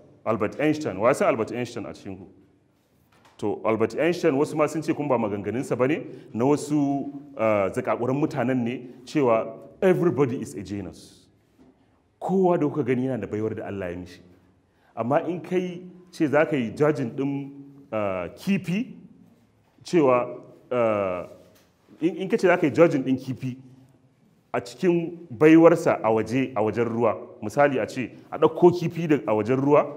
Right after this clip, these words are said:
a ɗauko, eh, zomo a ce su yi gudu. Ya kuke ganin zai faru? Eh,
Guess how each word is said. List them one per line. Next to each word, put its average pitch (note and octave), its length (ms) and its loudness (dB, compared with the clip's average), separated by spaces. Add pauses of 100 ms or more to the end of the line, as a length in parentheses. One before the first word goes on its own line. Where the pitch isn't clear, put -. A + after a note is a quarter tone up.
(840)
a G#2 140 -4
ɗauko, D#3 760 2 (140)
eh, A2 280 0
zomo D#3 440 0
a A#2 80 -4
ce D3+ 140 -2
su - 140 -8
yi A2 80 -8
gudu. G2+ 200 -8 (1300)
Ya A#2+ 160 4
kuke C#3+ 200 2
ganin C#3+ 180 4
zai C#3+ 100 0
faru? A2+ 240 0 (720)
Eh, E3+ 460 2